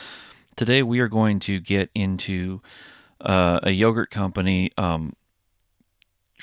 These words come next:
trying to fight emissions with, uh, diapers on cows and, um, you know,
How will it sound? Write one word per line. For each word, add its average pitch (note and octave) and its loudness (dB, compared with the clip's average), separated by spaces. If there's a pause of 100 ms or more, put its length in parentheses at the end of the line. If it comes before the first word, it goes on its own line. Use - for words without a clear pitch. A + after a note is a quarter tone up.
(120)
trying G2 0
to G2+ -2
fight - -4 (200)
emissions G2+ 0 (160)
with, F#2 -4
uh, F2+ -2 (1400)
diapers G2 2
on F#2 0
cows F2+ 0 (100)
and, E2+ 0
um, E2 -4 (1300)
you G#2+ 4
know, E2+ 0